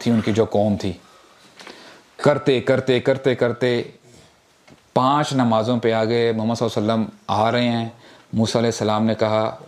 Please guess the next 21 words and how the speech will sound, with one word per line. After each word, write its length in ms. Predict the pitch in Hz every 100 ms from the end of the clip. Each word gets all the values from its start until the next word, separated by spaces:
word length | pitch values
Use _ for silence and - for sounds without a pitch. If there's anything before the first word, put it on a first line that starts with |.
| - 120
"What 140 | 117
do 40 |
you 140 | 127 113
have 220 | 107 104
now?" 280 | 104 101 101 - - - - -
कहते 260 | - 113 127
हैं, 120 | 113
"पांच 300 | 107 107 104
नमाजें 360 | 101 92 90 90
दी 100 | 85
हैं।" 240 | 85 82 - - - - _ _ _ _ _ _ _ _ _ 127
मूसा 240 | 120 151
अलैहि, 200 | 156 151 -
मूसा 320 | 120 123 151
अलैहि 120 | 151
सलाम 240 | 139 135 147
का 100 | 143
बड़ा 200 | 160 160
ज़बरदस्त 420 | 123 107 107 -
experience 520 | 113 - 98 98 95
था। 240 | - -